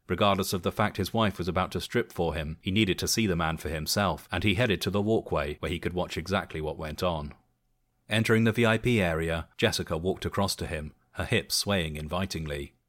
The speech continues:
She could feel the same aura emanating from the enigmatic and shadowy Frank Harwood as her husband could, standing several yards away in the shadows. "Good evening, Sapphire,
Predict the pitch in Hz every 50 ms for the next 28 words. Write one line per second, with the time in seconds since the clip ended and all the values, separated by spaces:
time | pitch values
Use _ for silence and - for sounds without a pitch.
0 | _ _ _ - - 120 110 110 104 - 135 117 101 101 98 - - 110 101 90
1 | 95 - 110 120 123 110 87 82 80 76 - 90 98 92 87 87 85 - - 87
2 | - - 92 87 85 87 - 101 90 87 80 85 101 107 101 - 90 80 - 82
3 | 80 - - 113 113 107 87 78 78 76 - - 90 87 82 - - 104 107 107
4 | 87 80 76 71 78 - - - 87 - - 87 73 - 101 104 98 - 85 78
5 | 76 - - 82 76 76 - - _ _ - - - 101 87 82 82 82 82 -
6 | 107 92 82 85 80 82 82 92 95 98 95 - 90 80 76 71 71 73 71 73
7 | - - 90 87 87 78 71 67 69 71 - - - _ _ _ _ _ _ _
8 | _ _ _ _ _ _ _ _ _ _ _ _ _ _ - 175 - 107 92 87
9 | 82 - - 80 76 69 73 - - - 65 67 - 62 62 - - -